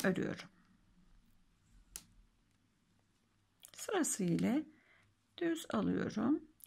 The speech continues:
Artırdığım ilmeklerimi ve çıkardığımız ilmeklerimizi birer birer örelim. Çok, e, fırfırlı isterseniz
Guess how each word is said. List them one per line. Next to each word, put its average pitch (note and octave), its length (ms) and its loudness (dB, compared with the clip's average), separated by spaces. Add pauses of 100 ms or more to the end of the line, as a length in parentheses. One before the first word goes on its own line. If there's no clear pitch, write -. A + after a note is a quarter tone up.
Artırdığım B3+ 840 2
ilmeklerimi F#3+ 760 2
ve C4+ 120 4
çıkardığımız B3 920 2
ilmeklerimizi - 1200 0 (1600)
birer D4+ 380 4
birer G3+ 400 4
örelim. F3+ 460 -2 (360)
Çok, - 340 0
e, A#3 40 4 (1080)
fırfırlı C#4 540 4
isterseniz F#3+ 1080 4